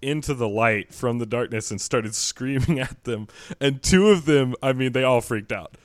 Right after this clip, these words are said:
Two of them are screaming bloody murder, fumbling over themselves, tripping over themselves, running inside. The, the last one, poor thing, she literally did not move. She just sat there and screamed. And I got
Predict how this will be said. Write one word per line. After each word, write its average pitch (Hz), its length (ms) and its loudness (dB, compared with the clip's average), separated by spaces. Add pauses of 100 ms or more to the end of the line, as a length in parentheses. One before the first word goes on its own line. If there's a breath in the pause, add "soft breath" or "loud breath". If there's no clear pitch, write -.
(140 soft breath)
Two 208 160 4
of 202 80 2
them 156 140 2
are 123 100 4
screaming 147 680 -2
bloody 139 340 0
murder, 123 400 -6
fumbling 131 500 -2
over 127 140 -6
themselves, 120 480 -4
tripping 131 320 -4
over 131 140 -4
themselves, 120 440 -4
running 127 260 -2
inside. 117 460 -2 (340 loud breath)
The, 147 100 4
the 123 420 -2 (240)
last 143 500 2
one, 117 280 0
poor 139 240 2
thing, 131 340 -2 (240 soft breath)
she - 200 -4
literally 156 420 4
did 135 260 2
not 131 240 2
move. 107 420 -4
She - 200 -10
just 123 240 0
sat 135 400 0
there 151 320 2
and 113 200 -8
screamed. 113 880 -6 (320 loud breath)
And 131 260 -2
I 143 140 4
got 165 400 0